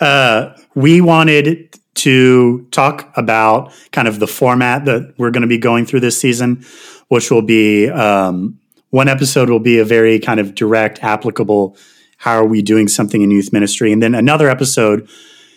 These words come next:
each month will kind of be about a hot topic issue or something kind of relevant in society going on at the moment. This is a, one of the reasons we decided to roll out and, and have that episode about Blackness in youth ministry and offer that,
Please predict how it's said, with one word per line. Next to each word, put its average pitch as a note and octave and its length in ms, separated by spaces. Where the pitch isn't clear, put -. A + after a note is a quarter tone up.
each A#2 220
month A2+ 240
will G#2 180
kind A2+ 220
of A2 100
be A2+ 120
about G#2 200
a F#2+ 60
hot A#2 260
topic G#2 520
issue G#2 420
or F#2+ 140
something G#2 340
kind G2 160
of F#2 80
relevant G2+ 540
in G2+ 220
society G2+ 680
going G#2 260
on G2 140
at G2 40
the G2 80
moment. G2 340
This G#2+ 160
is G#2 140
a, F#2 320
one - 160
of A#2 40
the A2+ 80
reasons G#2 540
we A2 60
decided G#2 380
to G2+ 80
roll G2 240
out G2 300
and, A2 180
and G2 160
have G2+ 220
that G2 100
episode G2 300
about G2+ 220
Blackness G2+ 440
in G#2 60
youth F#2+ 200
ministry A2 500
and G#2 100
offer G2+ 280
that, G#2 420